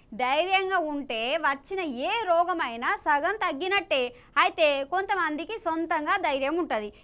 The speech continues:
ఇంకొంతమందికి ధైర్యం ఇచ్చేటోళ్ళు ఉంటారు. ఆ రెండో పని చేసిండు మన కరెంట్ మంత్రి జగదీష్ రెడ్డి సారు. పానం బాగాలేక భయపడుతున్న ఒక బుజ్జికి నేనున్నా అని కొండంత ధైర్యం ఇచ్చిండు. చూడురా ముచ్చట.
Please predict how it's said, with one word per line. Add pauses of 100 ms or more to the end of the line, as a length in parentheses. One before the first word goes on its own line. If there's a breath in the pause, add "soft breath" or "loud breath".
ఇంకొంతమందికి
ధైర్యం
ఇచ్చేటోళ్ళు
ఉంటారు. (220 loud breath)
ఆ
రెండో
పని
చేసిండు
మన
కరెంట్
మంత్రి
జగదీష్
రెడ్డి
సారు. (300 loud breath)
పానం
బాగాలేక
భయపడుతున్న
ఒక
బుజ్జికి (180 loud breath)
నేనున్నా
అని
కొండంత
ధైర్యం
ఇచ్చిండు. (120)
చూడురా
ముచ్చట.